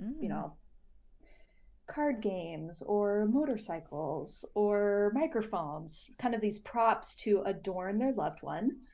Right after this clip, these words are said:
Speaker 1: who is dressed and posed within this theatrical kind of scene,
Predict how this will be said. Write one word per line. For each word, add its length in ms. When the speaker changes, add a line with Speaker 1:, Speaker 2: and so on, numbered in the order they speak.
Speaker 1:
who 80
is 260
dressed 500
and 160
posed 720
within 380
this 360
theatrical 800
kind 220
of 120
scene, 580